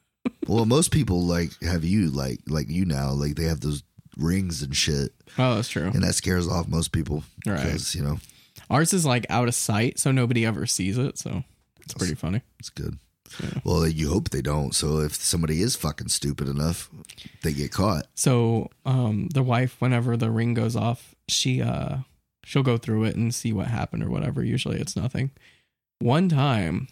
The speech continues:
Speaker 2: there was a guy that walked up to her house and tried to, like, open our door, like, as if it wasn't locked kind of thing.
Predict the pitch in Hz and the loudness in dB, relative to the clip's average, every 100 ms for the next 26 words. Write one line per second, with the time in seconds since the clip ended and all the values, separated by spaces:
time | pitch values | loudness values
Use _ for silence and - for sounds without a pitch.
0 | _ - 123 139 127 120 120 131 104 113 | _ 0 2 2 2 2 2 2 0 -4
1 | - _ - 117 107 120 135 - 156 - | -6 _ -2 0 2 2 2 2 -4 0
2 | 143 135 120 117 107 98 - - 120 - | 0 2 2 2 2 -2 -4 -2 -2 2
3 | 120 123 117 110 - 120 - - 92 73 | 2 2 2 0 0 -2 0 -4 -4 -4
4 | - - _ _ _ _ _ - 123 - | -6 -10 _ _ _ _ _ 0 2 4
5 | 123 123 131 - 131 120 117 104 - 95 | 2 4 2 2 2 2 0 -2 -2 -4
6 | - - - 85 - - - | -4 -8 -4 -4 -4 -6 -4